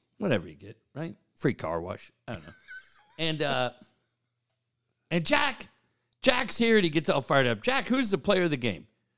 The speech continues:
And Jack just squeaks out this voice, you know,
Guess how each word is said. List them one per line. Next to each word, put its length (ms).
And 100
Jack 240
just 240
squeaks 540
out 260
this 160
voice, 400
you 80
know, 260